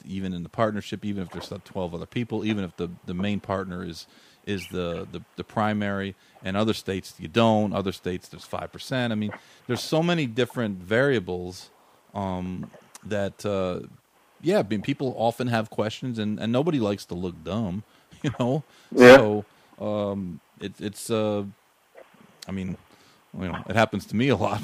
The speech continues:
Speaker 1: <laughs> because I'm on the, <laughs> because I'm on the air and I say stupid stuff, but, but, um,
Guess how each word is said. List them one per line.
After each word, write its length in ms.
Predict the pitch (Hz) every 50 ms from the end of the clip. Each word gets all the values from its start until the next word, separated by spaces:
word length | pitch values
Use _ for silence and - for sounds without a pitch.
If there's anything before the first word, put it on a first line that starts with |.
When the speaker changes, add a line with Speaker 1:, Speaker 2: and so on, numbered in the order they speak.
| - - - 156 135 - - -
Speaker 1:
<laughs> 440 | 95 - - _ - - - - -
because 240 | - 117 104 113 95
I'm 100 | 104 107
on 140 | 110 107 104
the, 400 | 104 - 123 - - - - -
<laughs> 0 |
because 200 | - - - 160
I'm 80 | 123 113
on 120 | 113 113
the 80 | 107 110
air 140 | 120 135 139
and 120 | 123 113
I 60 | 110
say 180 | 101 - 123 107
stupid 300 | - - 104 95 92 82
stuff, 220 | - 175 160 123 -
but, 160 | - 98 87 - - - - - - _ -
but, 140 | - 127 120
um, 480 | 117 113 110 107 107 107 107 104 104